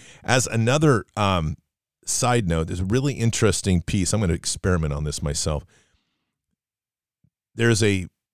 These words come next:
TikTok video that c-, came up today, and I believe I put it into the Bards F M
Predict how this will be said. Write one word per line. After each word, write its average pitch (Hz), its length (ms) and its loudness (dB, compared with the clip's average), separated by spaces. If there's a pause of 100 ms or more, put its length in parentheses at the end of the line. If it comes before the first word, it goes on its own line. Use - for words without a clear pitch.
(220)
TikTok 131 380 2
video 101 260 4
that 92 160 0
c-, - 180 -16
came 113 220 2
up 98 160 0
today, 82 420 -2 (1800)
and 90 260 0 (1040)
I 98 240 0
believe 95 580 -2
I 101 100 2
put 104 240 2
it 92 100 0
into 90 420 -2
the 85 140 0
Bards 90 380 0
F 87 180 -4
M 85 340 -4